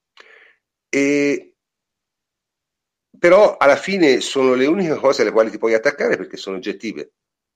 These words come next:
Cioè, mentre tutto il resto può essere frutto del nostro pregiudizio, della nostra opinione, de-, de-, de-, di quanto siamo influenzati dai nostri gusti personali. Eh, i dati numerici alla fine, insomma, voglio dire, sono quelli.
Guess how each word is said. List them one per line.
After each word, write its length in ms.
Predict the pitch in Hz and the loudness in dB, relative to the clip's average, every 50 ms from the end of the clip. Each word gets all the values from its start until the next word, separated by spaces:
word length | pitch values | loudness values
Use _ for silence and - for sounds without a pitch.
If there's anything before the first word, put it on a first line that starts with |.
| _ _ _ _ _ _ _ _ _ | _ _ _ _ _ _ _ _ _
Cioè, 160 | _ - 120 117 | _ -6 -6 0
mentre 220 | 123 127 127 135 131 | 0 0 0 0 -4
tutto 200 | 170 180 - 180 | -4 0 0 0
il 60 | 151 | 4
resto 520 | 139 156 170 - - - 156 139 127 - - | 4 4 4 4 2 2 2 2 2 0 0
può 120 | 131 127 | 0 0
essere 280 | 127 123 - 147 127 120 | 0 2 0 -2 -4 -4
frutto 300 | - 127 160 156 - 139 | -2 -4 -4 -4 -4 -4
del 120 | 127 123 | -4 0
nostro 280 | 123 135 139 135 - 131 | 2 2 2 2 0 -4
pregiudizio, 600 | 110 117 120 113 120 120 139 143 - - - 117 | -2 -2 -4 -4 -2 -2 -2 -2 -2 -4 -4 -2
della 140 | 98 98 101 | 2 2 2
nostra 320 | 101 110 117 117 - - 117 | 4 4 2 2 0 -4 -4
opinione, 520 | 107 117 110 110 117 131 120 98 92 87 | -4 -2 0 4 4 6 6 6 4 2
de-, 180 | 85 87 85 - | 2 0 -4 -4
de-, 220 | 87 92 87 - | -6 -8 -8 -8
de-, 160 | - 82 - _ _ _ _ _ _ _ _ _ | -14 -20 -20 _ _ _ _ _ _ _ _ _
di 100 | _ - | _ -4
quanto 240 | - 110 110 110 117 | 2 2 2 2 0
siamo 220 | 110 - 117 113 113 | 0 2 4 4 4
influenzati 720 | 107 - - 104 98 - 127 120 120 - 117 107 98 - _ _ _ _ _ _ _ - - _ | 2 2 -2 -4 0 2 2 2 2 0 -2 -6 -6 -8 _ _ _ _ _ _ _ -20 -20 _
dai 160 | 92 117 117 | 2 2 4
nostri 280 | 113 131 131 - - 113 | 4 4 2 0 -6 -6
gusti 260 | 110 120 110 - 117 | -6 -6 -6 -6 -4
personali. 540 | 117 107 - - - 95 92 117 117 87 78 | -4 -4 -4 -2 0 2 4 4 4 4 2
Eh, 1200 | - - - - - - - - - - - _ _ _ - - - - - - - - - - | -4 -10 -20 -20 -20 -20 -20 -20 -20 -20 -20 _ _ _ -16 -14 -14 -14 -14 -18 -18 -14 -8 -4
i 40 | 160 | 2
dati 400 | 156 190 190 196 190 202 196 190 | 4 4 4 4 2 2 2 4
numerici 540 | 190 185 190 208 220 226 214 196 - - 165 | 6 6 8 8 6 6 6 4 4 6 6
alla 140 | 143 131 117 | 6 6 6
fine, 280 | - 156 170 170 151 | 6 6 6 8 6
insomma, 460 | 127 113 - - 131 127 120 110 101 | 6 4 4 2 2 4 4 2 2
voglio 260 | 95 98 104 110 110 - | 4 4 4 2 0 -2
dire, 500 | 110 110 104 95 80 69 60 - - _ _ _ _ _ _ _ _ _ _ | -2 -2 0 0 0 -2 -4 -6 -10 _ _ _ _ _ _ _ _ _ _
sono 320 | _ - - - 123 110 - | _ -12 -4 0 2 2 2
quelli. 500 | - 95 101 127 127 95 - - - | 4 4 4 4 4 2 -2 -12 -18